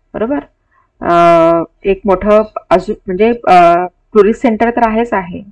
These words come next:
परंतु एक मोठं पर्यटन क्षेत्र अजून विकसित होऊ शकतं जम्मू काश्मीरमध्ये, परंतु काय की, अ,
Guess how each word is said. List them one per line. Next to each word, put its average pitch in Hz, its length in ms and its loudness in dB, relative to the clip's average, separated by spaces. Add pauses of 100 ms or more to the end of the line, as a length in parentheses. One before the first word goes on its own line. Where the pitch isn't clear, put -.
(680)
परंतु 220 540 0 (1000)
एक - 200 -4
मोठं 220 300 -2
पर्यटन 233 560 0 (440)
क्षेत्र 214 300 -2
अजून 233 420 0
विकसित 220 380 -4 (100)
होऊ 208 180 -2
शकतं 170 340 -6
जम्मू 165 280 -6
काश्मीरमध्ये, 160 600 -12
परंतु 208 360 -6
काय 240 220 -2
की, 269 260 -10 (580)
अ, 190 120 -2